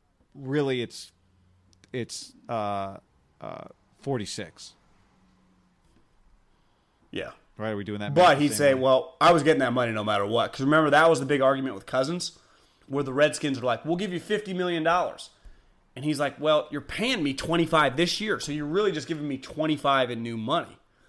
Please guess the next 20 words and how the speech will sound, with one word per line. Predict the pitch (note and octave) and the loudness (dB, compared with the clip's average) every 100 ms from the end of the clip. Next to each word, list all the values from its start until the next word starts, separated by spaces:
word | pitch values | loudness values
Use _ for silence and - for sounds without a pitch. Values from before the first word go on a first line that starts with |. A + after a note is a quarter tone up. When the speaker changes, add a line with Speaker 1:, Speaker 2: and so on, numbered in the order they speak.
| _ - | _ -2
Speaker 2:
That's | G#3+ A3+ | -2 0
what | A#3+ D#3+ | -6 -4
gets | D#3+ | -8
very | B2 D#3 C3+ | -4 -6 -4
complicated | B2+ C#3 D#3+ D#3 E3 | -8 -8 -8 -8 -4
about | C#3 C3 | -4 -6
the | - | -12
N | C3 | -10
F | C3+ C3+ | -8 -6
L | C3+ | -6
contracts, | C#3 C#3+ D3 D3+ D3 - | -6 -8 -4 -4 -4 -12
unlike | C#3+ C#3 C3 | -6 -6 -6
the | A2 | -8
other | B2+ | -10
two | C#3 E3+ | -8 -12
sports, | D#3+ D#3+ F3 F#3 - _ _ _ _ _ _ _ - | -14 -10 -10 -10 -16 _ _ _ _ _ _ _ -12
is | C#3+ | -10
because | C3+ E3 D#3+ - | -2 -2 -2 -6
<laughs> | |
teams | - G#3+ D#3 A3 F3+ D3+ | -4 -4 -2 -2 -2 -4